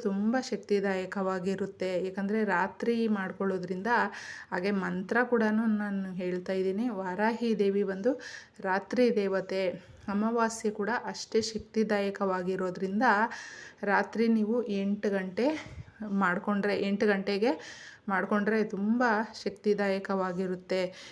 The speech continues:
ಯಾವಾಗಲೂ ಅಮಾವಾಸ್ಯೆಗೆ ಯಥಾವತ್ತಾಗಿ ಪೂಜೆ ಪುನಸ್ಕಾರ ಅಂತ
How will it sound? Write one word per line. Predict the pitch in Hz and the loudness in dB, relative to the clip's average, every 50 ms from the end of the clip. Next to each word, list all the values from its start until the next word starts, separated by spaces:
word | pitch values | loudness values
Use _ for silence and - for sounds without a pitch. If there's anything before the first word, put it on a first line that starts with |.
| - - - - | -20 -16 -6 -2
ಯಾವಾಗಲೂ | 202 202 208 214 220 226 233 233 240 233 | 0 2 4 4 4 4 4 4 4 4
ಅಮಾವಾಸ್ಯೆಗೆ | - - 196 196 202 208 214 208 208 - 202 190 202 208 | 4 2 2 0 2 0 0 -2 0 -2 -2 2 4 4
ಯಥಾವತ್ತಾಗಿ | 202 185 180 - 196 202 214 220 214 214 220 202 190 190 202 208 | 4 2 2 0 0 2 2 2 2 0 -2 -4 -2 -2 -2 -4
ಪೂಜೆ | 202 - - 208 202 208 214 202 196 196 - - - | -4 -2 -2 -2 0 2 0 0 0 -2 -4 -6 -8
ಪುನಸ್ಕಾರ | 208 190 196 196 196 - - 202 196 196 190 | -6 -6 -6 -8 -8 -6 -6 -4 -4 -2 -4
ಅಂತ | 190 190 180 | -4 -6 -6